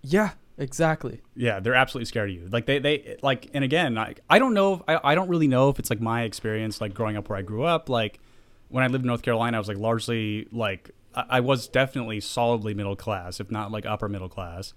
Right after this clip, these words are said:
Speaker 1: Mm-hmm.
Speaker 2: Um, but, uh, they were trying to mix this school they called magnet schools. Like, so they would bus, like, I got, I was the one who got bused into this school,
Speaker 1: Yeah.
Speaker 2: which ended up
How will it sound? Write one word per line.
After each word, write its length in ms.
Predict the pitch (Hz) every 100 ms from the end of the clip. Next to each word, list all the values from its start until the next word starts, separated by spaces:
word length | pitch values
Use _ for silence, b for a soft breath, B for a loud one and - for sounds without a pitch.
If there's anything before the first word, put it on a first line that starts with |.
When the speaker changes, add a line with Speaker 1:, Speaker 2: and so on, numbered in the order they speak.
| -
Speaker 1:
Mm-hmm. 400 | 131 117 110 -
Speaker 2:
Um, 360 | 117 110 113 110
but, 420 | 151 139 117 123 -
uh, 280 | 120 110 107
they 140 | 120
were 100 | 120
trying 320 | - 127 120 113
to 520 | 120 113 110 107 110 _
mix 500 | 120 117 123 - - _ -
this 180 | 113
school 320 | - - 131 117
they 80 |
called 200 | 107 110 104
magnet 340 | 110 104 104
schools. 400 | - 190 170 -
Like, 60 | 113
so 140 | 120
they 120 | 110
would 220 | 110 101 -
bus, 360 | 110 104 -
like, 140 | 131 -
I 100 | 131
got, 240 | 147 123 -
I 80 | 147
was 120 | 170 135
the 40 |
one 120 | 117
who 60 | 110
got 180 | 107 101
bused 260 | 104 -
into 260 | 113 101 104
this 180 | 117 113
school, 360 | 107 90 92 B B -
Speaker 1:
Yeah. 200 | 123 -
Speaker 2:
which 180 | 135 143
ended 200 | 135 127
up 160 | 110